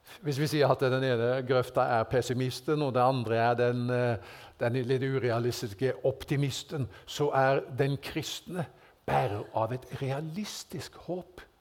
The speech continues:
som vet at alt skal bli nytt. Kanskje ikke, kanskje skal ikke alle mine drømmer gå i oppfyllelse innenfor rammen av den tiden jeg lever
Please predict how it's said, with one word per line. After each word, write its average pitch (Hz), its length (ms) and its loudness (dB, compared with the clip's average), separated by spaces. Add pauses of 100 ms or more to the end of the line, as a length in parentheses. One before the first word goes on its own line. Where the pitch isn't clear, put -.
(580)
som 165 360 0
vet - 400 -6 (540)
at - 320 0 (1400)
alt - 520 0 (240)
skal - 280 0
bli 120 140 -2
nytt. - 360 -10 (560)
Kanskje 202 640 2
ikke, 165 560 0 (260)
kanskje 226 460 0
skal 247 240 4
ikke 220 220 2
alle 180 280 0
mine 175 260 2
drømmer 160 320 4
gå 143 200 2
i 151 60 4
oppfyllelse 156 640 0 (260)
innenfor 160 480 4
rammen 139 320 4
av 131 260 4
den 156 280 2 (320)
tiden 165 400 0
jeg 147 120 2
lever 123 440 0